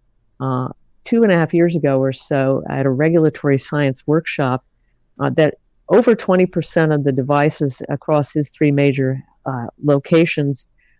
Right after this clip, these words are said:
uh, and roughly twenty-five thousand were in fact connected devices. There were six thousand unique makes, models, and versions, and over a dozen operating systems. So from his point of view,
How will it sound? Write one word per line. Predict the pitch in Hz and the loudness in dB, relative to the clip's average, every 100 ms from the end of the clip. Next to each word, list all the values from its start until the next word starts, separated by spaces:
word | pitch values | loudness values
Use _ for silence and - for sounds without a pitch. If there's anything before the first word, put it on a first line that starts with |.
| _ - | _ -4
uh, | 147 135 - _ _ _ _ - | -2 -2 -4 _ _ _ _ -4
and | 147 151 | 0 2
roughly | 170 - 160 | 2 2 0
twenty-five | 147 165 151 147 147 139 127 | 2 0 0 0 0 0 0
thousand | 165 160 170 165 135 107 131 - _ _ _ _ - | 2 2 2 2 0 -2 -6 -12 _ _ _ _ -4
were | 143 180 208 | 2 4 4
in | 180 | 2
fact | - 156 151 - | 0 -2 -2 -4
connected | 156 147 139 139 | -2 0 0 -4
devices. | 123 135 147 151 - - 127 - _ _ _ _ - | -4 -2 0 0 -2 -8 -10 -16 _ _ _ _ -6
There | 143 160 | 0 4
were | 165 | 4
six | 160 - 214 - - | 2 0 0 0 -2
thousand | 185 165 165 160 151 | 2 4 2 0 -2
unique | 147 147 160 160 - _ _ | -2 2 2 2 -6 _ _
makes, | 139 151 156 - - - | -2 0 0 -4 -20 -10
models, | 147 147 143 139 - | -6 -4 -2 -4 -6
and | 127 117 | -10 -4
versions, | 131 143 143 262 311 - _ _ _ _ _ _ _ _ _ _ _ _ - | 0 0 0 -4 -4 -12 _ _ _ _ _ _ _ _ _ _ _ _ -6
and | 165 170 | 0 0
over | 165 165 | 4 4
a | 151 | 4
dozen | 156 147 143 | 4 2 2
operating | 135 131 135 123 | 0 0 -2 -2
systems. | 120 120 110 113 117 _ _ _ | -4 -8 -8 -10 -12 _ _ _
So | - 147 | -2 -2
from | - 151 | 0 -2
his | 139 233 247 | 4 4 4
point | - 196 185 | 0 0 2
of | 147 | 2
view, | 214 185 151 143 | 4 6 6 2